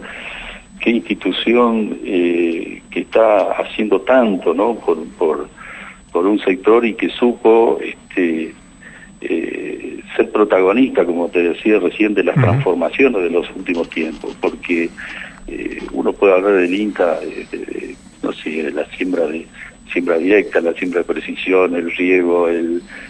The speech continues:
Speaker 1: el tambo, este, eh, la apicultura, qué sé yo, un sinnúmero de cosas, y ahí está el inta liderando esos procesos, llegando a la gente,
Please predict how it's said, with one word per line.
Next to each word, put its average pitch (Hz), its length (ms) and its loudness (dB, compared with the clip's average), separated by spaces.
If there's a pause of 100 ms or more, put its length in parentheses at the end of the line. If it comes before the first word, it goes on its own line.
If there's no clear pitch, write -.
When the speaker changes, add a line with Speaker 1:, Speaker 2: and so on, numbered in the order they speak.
(140)
Speaker 1:
el 92 200 -4
tambo, 90 680 2
este, 87 560 0 (440)
eh, - 600 -8 (360)
la 104 100 4
apicultura, 98 1160 4
qué - 100 2
sé - 140 -6
yo, 92 200 4
un 90 100 0
sinnúmero 117 540 4
de 90 80 2
cosas, 110 360 4 (100)
y 82 80 0
ahí 98 200 2
está 98 400 2 (460)
el 87 120 0
inta 92 280 0
liderando 90 520 0
esos 90 200 -4
procesos, 92 680 0
llegando 90 360 2
a 82 100 0
la - 60 0
gente, 90 580 0